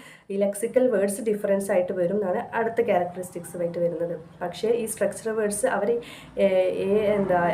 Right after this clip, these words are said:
അവരുടെ ആ ഒരു, അവരുടെ ഒക്കറൻസ് ഏത് സ്റ്റൈലിൽ വരുമ്പോഴും ഈക്വൽ ഫ്രീക്വൻസിയിലായിട്ടായിരിക്കും എന്നാണ് നെക്സ്റ്റ് ആയിട്ട് വരുന്ന ക്യാരക്ടറിസ്റ്റിക്സ്. അപ്പോൾ നമ്മൾ, ഏഹ്, അപ്പോൾ നമ്മൾ രണ്ട് ക്യാരക്ടറിസ്റ്റിക്സിനെ കുറിച്ചിട്ടാണ് പറഞ്ഞത് അല്ലേ? അപ്പോൾ ഫസ്റ്റ് പറഞ്ഞത് എന്താ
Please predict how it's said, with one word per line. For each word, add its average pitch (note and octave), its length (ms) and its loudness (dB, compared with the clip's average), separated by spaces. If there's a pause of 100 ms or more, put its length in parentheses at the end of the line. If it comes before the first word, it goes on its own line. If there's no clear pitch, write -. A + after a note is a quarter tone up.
(160)
അവരുടെ G#3+ 340 2
ആ - 80 6
ഒരു, C4 100 4 (1080)
അവരുടെ A#3 280 2
ഒക്കറൻസ് A#3 460 -2 (160)
ഏത് A#3 240 0
സ്റ്റൈലിൽ G#3+ 400 2
വരുമ്പോഴും G3+ 320 2 (140)
ഈക്വൽ G3 360 2
ഫ്രീക്വൻസിയിലായിട്ടായിരിക്കും F#3 1300 -2
എന്നാണ് E3+ 220 0 (540)
നെക്സ്റ്റ് B3 320 0
ആയിട്ട് F3 180 2 (100)
വരുന്ന E3 200 -2 (540)
ക്യാരക്ടറിസ്റ്റിക്സ്. F3 760 -4 (280)
അപ്പോൾ A#3 200 -10
നമ്മൾ, G#3+ 200 0 (240)
ഏഹ്, G3+ 260 0
അപ്പോൾ F#3+ 180 -2
നമ്മൾ A#3 160 2 (140)
രണ്ട് G3+ 220 2 (100)
ക്യാരക്ടറിസ്റ്റിക്സിനെ G#3+ 880 -2
കുറിച്ചിട്ടാണ് G#3 440 -4
പറഞ്ഞത് F#3 320 0
അല്ലേ? G3 160 4 (120)
അപ്പോൾ F#3+ 200 -6
ഫസ്റ്റ് F#3+ 340 -4
പറഞ്ഞത് G#3+ 320 0 (500)
എന്താ F3+ 200 -2